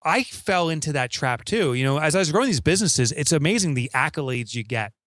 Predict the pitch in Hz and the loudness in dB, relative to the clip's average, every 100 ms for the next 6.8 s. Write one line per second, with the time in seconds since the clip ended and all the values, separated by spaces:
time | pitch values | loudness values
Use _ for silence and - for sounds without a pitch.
0 | _ _ _ - 160 160 156 135 139 127 | _ _ _ -4 -2 0 -2 -2 -4 -4
1 | 117 _ _ - 120 98 160 160 127 131 | -6 _ _ -10 -6 0 0 0 -2 -2
2 | 120 120 - - 123 120 123 113 117 - | -2 -4 -6 -2 -2 0 -2 -6 -6 0
3 | 220 139 120 120 120 - 123 110 117 135 | 2 2 0 -2 -2 -2 -4 -4 -6 -8
4 | 123 113 110 104 107 117 117 110 113 113 | -6 -4 -2 -2 -4 -6 -4 -2 -2 -2
5 | 113 107 104 104 104 101 104 98 101 107 | -4 -4 -6 -6 -2 -2 -2 -6 -4 -2
6 | 101 - 110 95 120 104 92 | -4 -6 -6 -2 0 0 -4